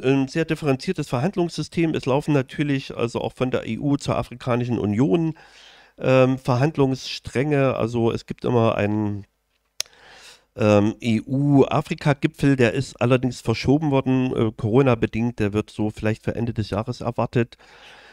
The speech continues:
Und darauf bezieht sich ja auch eine jüngste Äußerung von Kommissionspräsidentin, ähm, van der Leyen,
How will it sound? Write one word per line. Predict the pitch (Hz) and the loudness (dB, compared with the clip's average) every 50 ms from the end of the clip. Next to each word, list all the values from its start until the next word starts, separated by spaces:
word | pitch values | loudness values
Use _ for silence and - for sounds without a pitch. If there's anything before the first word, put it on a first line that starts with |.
| - - | -10 -6
Und | 98 104 104 | -6 2 4
darauf | 113 113 113 113 107 - _ | 4 4 4 2 0 0 _
bezieht | 113 107 - - - 117 - | -8 -8 -6 -10 -10 -10 -10
sich | - - - | -12 -6 -2
ja | 107 | 0
auch | 90 104 107 - | 0 0 0 2
eine | 107 104 101 | 4 4 4
jüngste | 98 107 113 110 - - - 71 | 4 4 2 0 0 -2 0 2
Äußerung | 87 107 110 110 107 98 104 104 104 98 | 4 4 2 2 0 0 0 0 -2 -2
von | - - 107 98 98 98 95 98 98 | -2 0 0 0 2 0 -2 -2 -4
Kommissionspräsidentin, | - - 98 95 - - 101 101 95 - - - 95 95 101 104 87 95 92 95 - - 101 92 95 92 95 95 | -6 -4 -4 -4 -4 -2 -4 -4 -4 -4 -8 -4 -4 -2 -2 0 0 0 -2 -2 -2 -4 -4 -2 -2 -2 -2 0
ähm, | 92 90 87 87 90 87 90 90 90 92 - | 0 0 0 0 -2 -4 -4 -2 -4 -4 -4
van | - 101 95 | -6 -4 -2
der | 95 | -2
Leyen, | 90 82 82 101 120 131 127 123 123 | 0 0 0 -2 -2 -2 -4 -6 -6